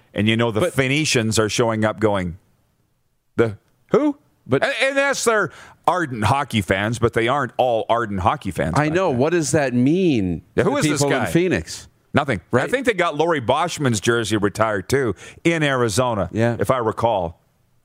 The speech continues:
Speaker 1: James in Morden, Manitoba says, "Give the, give the peg back their history." Can we make that happen?
Speaker 2: I'd love
Speaker 1: May-,
Speaker 2: to
Speaker 1: maybe they
Speaker 2: start
Speaker 1: don't
Speaker 2: the
Speaker 1: want it, but it
Speaker 2: movement.
Speaker 1: just seems right to me.
Speaker 2: It does.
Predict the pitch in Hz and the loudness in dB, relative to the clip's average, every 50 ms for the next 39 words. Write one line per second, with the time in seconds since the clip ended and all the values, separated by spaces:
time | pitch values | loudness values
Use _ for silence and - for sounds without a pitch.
0 | _ _ _ _ _ - - - - - - - 98 - 135 143 147 151 147 117 | _ _ _ _ _ -20 -20 -20 -20 -20 -14 -6 -2 0 2 2 2 2 2 0
1 | 131 123 110 104 110 110 123 127 123 120 113 113 113 110 107 104 - - 113 113 | 0 0 0 0 2 2 2 2 0 0 0 0 0 0 0 -2 0 0 0 0
2 | 107 110 101 - 107 101 98 87 82 - 151 175 170 135 147 139 131 127 104 - | 0 -2 -2 0 0 0 0 0 -2 0 0 0 0 0 0 0 0 -2 -8 -10
3 | - 120 120 202 226 170 170 165 - - - - 175 160 135 113 107 107 117 120 | -6 -2 -2 0 0 0 -2 -2 -2 -2 -2 0 0 0 0 0 -2 -2 -4 -6
4 | 107 - _ _ _ _ _ _ - 98 127 147 156 127 113 117 - - - 98 | -8 -10 _ _ _ _ _ _ -4 -2 0 0 2 0 0 -2 -2 -4 -2 0
5 | 113 120 117 107 92 127 131 117 - - 104 98 87 78 73 73 - _ _ _ | 0 0 0 0 0 0 -2 -2 -4 -4 -2 0 0 -2 -2 -6 -14 _ _ _
6 | _ _ _ _ _ _ _ _ - 117 113 107 98 90 87 101 139 139 - 156 | _ _ _ _ _ _ _ _ -2 0 2 2 2 2 2 0 0 0 0 -2
7 | 147 151 143 139 143 147 143 - 160 160 160 156 - _ _ _ _ _ _ _ | 0 0 0 -2 -2 -2 -2 -2 -2 -2 -4 -6 -10 _ _ _ _ _ _ _
8 | _ _ _ _ _ _ _ _ _ _ _ _ _ _ _ _ _ _ _ _ | _ _ _ _ _ _ _ _ _ _ _ _ _ _ _ _ _ _ _ _
9 | _ _ - 101 107 101 110 117 117 - 220 220 269 294 339 294 - 196 165 139 | _ _ -2 -2 0 0 0 0 0 0 0 0 0 0 0 0 0 0 0 0
10 | 135 120 147 202 214 - 113 - - 156 165 214 196 - - - 175 160 127 87 | 2 2 2 2 0 0 0 0 0 0 0 0 0 0 0 0 0 0 0 -2
11 | 85 85 95 135 165 - - - - 85 76 58 - 98 87 - 90 78 73 78 | -2 -2 -2 -2 -2 -6 -10 -8 -6 -6 -4 -2 -4 -2 0 0 0 0 -2 -4
12 | - - - - | -6 -10 -14 -18